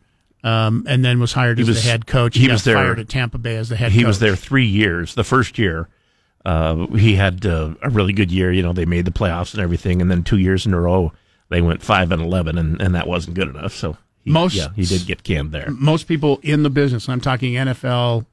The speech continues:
Speaker 1: um, N C double A, consider him to be, um, a very good offensive mind and offensive coordinator. That's what he's done,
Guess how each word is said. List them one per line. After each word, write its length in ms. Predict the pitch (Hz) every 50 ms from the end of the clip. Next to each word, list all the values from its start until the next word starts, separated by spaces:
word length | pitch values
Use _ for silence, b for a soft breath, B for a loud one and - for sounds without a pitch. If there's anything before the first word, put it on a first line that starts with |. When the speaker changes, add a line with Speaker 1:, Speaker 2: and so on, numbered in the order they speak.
| _ _ -
Speaker 1:
um, 480 | 123 117 113 113 110 110 107 104 104 - _ _
N 160 | - 127 127
C 140 | 117 - 123
double 260 | 117 117 113 117 117
A, 180 | 113 110 110 110
consider 480 | - - 123 117 - - 135 123 120 110
him 260 | 131 123 117 110 104
to 240 | - - 135 113 107
be, 600 | 113 110 139 131 120 113 110 104 104 110 135 - - -
um, 500 | 123 117 113 110 104 104 107 107 110 - -
a 140 | 120 113 110
very 340 | 110 113 127 123 123 120
good 380 | 110 107 120 113 110 107 110 110 123
offensive 580 | 123 117 - - 127 113 107 - 117 110 101
mind 380 | 131 120 110 110 107 107 107 107
and 320 | 107 104 107 110 104 101 - -
offensive 640 | 113 107 - - 107 101 - 110 107 101 - _ b b b b b b b b b b b -
coordinator. 340 | 156 147 135 127 117 110 113
That's 220 | 117 117 - -
what 80 | 107 104
he's 140 | 101 104 -
done, 340 | 127 131 135 131 127 131